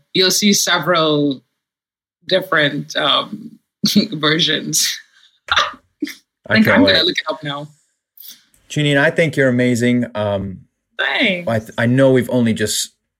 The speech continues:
Speaker 2: touched the surface of your story, but I just wanted to hang with you and not necessarily have a specific focus.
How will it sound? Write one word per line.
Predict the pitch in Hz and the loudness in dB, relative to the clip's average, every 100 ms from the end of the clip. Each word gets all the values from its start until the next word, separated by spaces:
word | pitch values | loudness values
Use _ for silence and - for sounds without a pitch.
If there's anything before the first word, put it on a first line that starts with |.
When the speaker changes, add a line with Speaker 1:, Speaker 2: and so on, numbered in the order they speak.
| - | -12
Speaker 2:
touched | - 120 - - | -6 -4 -4 -8
the | |
surface | 104 - 113 113 113 98 104 | -6 -6 -2 -2 -2 -4 -2
of | 92 | -4
your | 98 | -4
story, | - 113 104 | -2 0 2
but | 101 | 2
I | 117 | 0
just | 123 113 | 0 -2
wanted | 117 110 | 0 0
to | 101 | -2
hang | 104 110 110 | 0 0 0
with | 104 104 | -2 -4
you | 98 | -2
and | 95 95 | -2 -2
not | 101 95 - - - | -4 -4 -10 -20 -12
necessarily | 101 98 - 104 98 95 | -8 -6 -2 0 0 -2
have | 98 98 85 - _ - - _ _ - | -2 -6 -8 -18 _ -20 -20 _ _ -10
a | |
specific | - - - 117 110 | -8 -4 -4 -4 -8
focus. | - 107 104 110 104 - - | -4 -2 -2 -2 -4 -4 -10